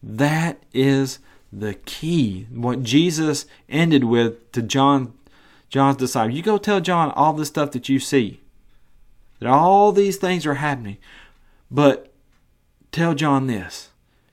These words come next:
God blesses those who do not fall away because of me." As we end today's podcast, I, I, I ju-,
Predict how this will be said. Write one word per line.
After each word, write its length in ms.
God 680
blesses 720
those 640
who 140
do 340
not 380
fall 360
away 460
because 720
of 180
me." 460
As 140
we 140
end 160
today's 320
podcast, 640
I, 180
I, 260
I 20
ju-, 180